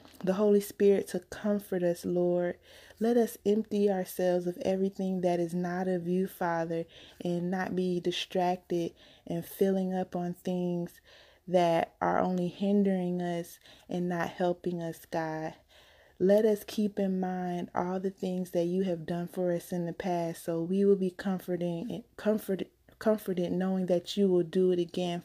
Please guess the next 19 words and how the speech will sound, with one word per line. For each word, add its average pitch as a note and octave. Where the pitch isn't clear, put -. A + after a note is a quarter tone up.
Father. E3
Thank G3+
you G#3
for G3+
people G3+
that F3
you F3
place G3
in F#3
our F3+
lives F#3
and E3+
you E3
minister F#3
through F#3+
them F#3+
to G3+
us, G3
Father. F#3+